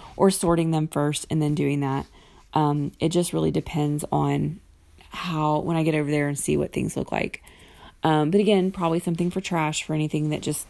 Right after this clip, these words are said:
needs to go in the garbage. And then, um, you might also need something,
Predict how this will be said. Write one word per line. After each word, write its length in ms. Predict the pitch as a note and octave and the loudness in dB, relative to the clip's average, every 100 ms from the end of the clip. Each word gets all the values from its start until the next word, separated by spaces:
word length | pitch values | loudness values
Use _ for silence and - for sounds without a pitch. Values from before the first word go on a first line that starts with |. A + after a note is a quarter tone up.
| - | -4
needs 200 | D3+ D3 | -2 -2
to 60 | - | -4
go 100 | D#3+ | -2
in 60 | |
the 60 | D#3 | 0
garbage. 500 | D3 D3+ D3+ D3+ - - | 0 0 -2 -4 -6 -4
And 180 | D3+ | -2
then, 300 | D3+ D3+ D3+ - - - - - - - - - _ - - - - | -2 -2 -4 -8 -20 -20 -20 -20 -20 -20 -20 -20 _ -20 -20 -14 -2
um, 400 | D#3+ D3+ D3+ D#3+ - - - - - - - - _ - | 0 0 -2 -6 -14 -20 -20 -20 -20 -20 -20 -20 _ -2
you 100 | F#3 | 4
might 160 | F#3 E3+ | 4 4
also 520 | D#3+ - F3 E3 D#3 | 2 2 2 2 0
need 280 | - E3 D#3+ | 0 0 0
something, 680 | - D#3+ D#3+ D#3+ D3+ D3+ | 0 0 0 0 0 0